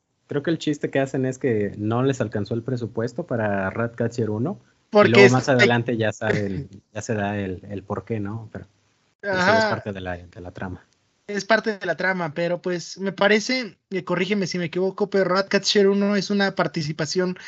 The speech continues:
Speaker 2: medio efímera de Taika Waititi.
Speaker 1: Así es, es la segunda vez que Taika Waititi sale en una película de D C.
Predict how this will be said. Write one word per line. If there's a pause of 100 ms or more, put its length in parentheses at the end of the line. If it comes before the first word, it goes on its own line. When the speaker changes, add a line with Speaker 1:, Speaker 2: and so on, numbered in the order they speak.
(180)
Speaker 2:
medio
efímera (220)
de
Taika
Waititi. (600)
Speaker 1:
Así
es,
es
la
segunda
vez
que
Taika
Waititi
sale
en
una
película
de
D
C.